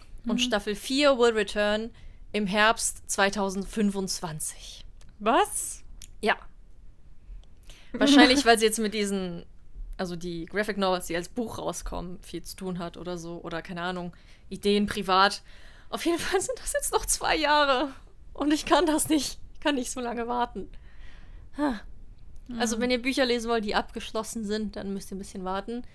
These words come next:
Speaker 1: Wenn ihr aber jetzt schon den Spaß eures Lebens haben wollt, <laughs> dann lest diese Reihe.
Speaker 2: Ja, also ich muss sagen, jetzt im Dezember erscheint Teil drei. Und bisher war es noch nicht so, dass ich nach, also weder nach Teil eins noch nach Teil zwei dachte ich mir, „Okay, ich muss weiterlesen, ist voll der Cliffhanger“, so ist es nicht.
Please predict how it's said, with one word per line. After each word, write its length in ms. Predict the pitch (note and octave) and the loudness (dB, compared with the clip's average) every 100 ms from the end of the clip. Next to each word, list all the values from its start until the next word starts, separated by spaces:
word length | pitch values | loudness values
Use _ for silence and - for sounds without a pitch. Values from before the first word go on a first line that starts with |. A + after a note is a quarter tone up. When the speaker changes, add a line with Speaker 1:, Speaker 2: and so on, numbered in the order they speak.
| - - | -16 -14
Speaker 1:
Wenn 120 | - G#3+ | -2 2
ihr 60 | |
aber 100 | G3 | 4
jetzt 200 | G#3 A3+ | 4 4
schon 80 | - | 2
den 80 | G#3+ | 0
Spaß 280 | G3+ G3+ A3 | 4 6 6
eures 200 | A3+ G3+ | 2 -2
Lebens 280 | A3 B3 - | 0 0 4
haben 220 | G3 G3 | 2 2
wollt, 300 | A#3 G3+ - - | -4 -6 -8 -10
<laughs> 40 | |
dann 120 | - F3 | -10 -8
lest 280 | - G#3 - | -4 -4 -4
diese 200 | E3 D#3+ | -8 -8
Reihe. 280 | E3 E3 E3 - - | -8 -8 -10 -12 -6
Speaker 2:
Ja, 260 | G#3 G#3 | 0 2
also 220 | G3+ G#3+ A3+ | 2 0 -4
ich 80 | |
muss 180 | C#4 C#4 | 0 0
sagen, 360 | - B3 C4 C4+ - - - | 4 2 2 -2 -8 -18 -12
jetzt 480 | - A#3 - - - | -4 -2 0 -2 -2
im 200 | A#3 A#3 | -2 -2
Dezember 400 | A3+ - A#3+ C4+ | -2 -2 0 2
erscheint 440 | C#4+ B3 - A3+ | 2 0 -2 -4
Teil 140 | A3 A3 | -4 -6
drei. 260 | - B3 A4 - - - - - - - - - - - - - - - - - - | -2 0 0 -4 -16 -20 -18 -16 -16 -14 -14 -14 -20 -20 -20 -20 -20 -20 -20 -20 -14
Und 160 | - A3 | -6 -2
bisher 400 | A3+ - A3+ A#3 | 0 2 4 8
war 140 | A3+ A3+ | 10 8
es 100 | A#3 | 6
noch 180 | A3+ F#3 | 2 2
nicht 200 | A#3 - | 2 2
so, 140 | A3 | 2
dass 180 | G3+ G3+ | 2 0
ich 140 | G3+ | -2
nach, 260 | G#3 G#3 G3+ | 0 0 0
also 180 | G#3+ G3+ | -2 2
weder 180 | A3 | 4
nach 120 | A3 A3 | 4 2
Teil 220 | G3+ G#3+ | -2 -2
eins 220 | G3+ G3+ | -2 0
noch 140 | A3 | -2
nach 240 | G3+ G3+ G#3 | 0 -2 -4
Teil 240 | - G#3 | -2 -2
zwei 300 | - G#3+ G#3 | 0 2 2
dachte 160 | G#3 G3+ | 2 -4
ich 80 | - | -4
mir, 100 | G#3 | -4
„Okay, 180 | G#3 A3+ | -2 -2
ich 220 | - - | -2 -2
muss 340 | G#3+ A3 A#3 | 2 4 4
weiterlesen, 540 | - A3 A3+ A3 A3 A3 | 4 4 4 2 2 0
ist 80 | G#3 | -2
voll 140 | A3 | -2
der 80 | G#3 | -4
Cliffhanger“, 640 | - A#3 A3+ B3 A#3 A#3+ | 0 0 0 0 2 2
so 140 | G#3+ G#3 | 2 -2
ist 180 | G#3 G3+ | -2 -6
es 120 | - | -2
nicht. 320 | A3+ C#4+ - | 0 0 -2